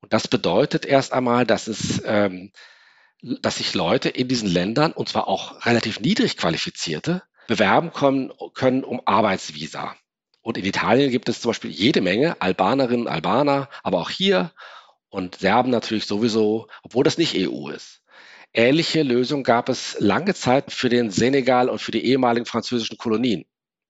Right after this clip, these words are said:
Und das Verrückte ist, und danach haben Sie ja gefragt, und ich habe keine re-, richtige Antwort darauf, warum hat man eigentlich diese legalen Migrationsmöglichkeiten immer weiter beschnitten? Weil das Ergebnis war nicht, dass weniger kommen, sondern das Ergebnis war,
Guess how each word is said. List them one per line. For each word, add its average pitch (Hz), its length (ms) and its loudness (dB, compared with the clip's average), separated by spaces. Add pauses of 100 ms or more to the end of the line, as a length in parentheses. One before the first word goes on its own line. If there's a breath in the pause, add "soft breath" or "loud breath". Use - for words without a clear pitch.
Und 120 240 0
das 113 200 0
Verrückte 151 500 0
ist, 123 240 0
und - 80 -10
danach 123 240 4
haben 139 120 -2
Sie 120 80 0
ja 127 60 2
gefragt, 135 340 0
und 135 40 -2
ich 120 100 -2
habe 135 100 -4
keine 127 240 2
re-, - 140 -2
richtige - 280 0
Antwort 202 300 0
darauf, 202 300 -2
warum 156 360 0
hat - 180 -6
man 139 140 0
eigentlich 131 540 -2 (440 loud breath)
diese 123 200 2
legalen 113 680 4
Migrationsmöglichkeiten 120 1120 -2
immer 165 360 0
weiter 113 280 2
beschnitten? 147 580 -4 (760 loud breath)
Weil 117 160 4
das 123 160 2
Ergebnis 135 580 0
war 120 160 4
nicht, 220 260 0
dass 202 160 0
weniger 95 360 2
kommen, 120 440 -6
sondern 113 280 -2
das - 300 -2
Ergebnis 120 720 -2
war, 104 320 2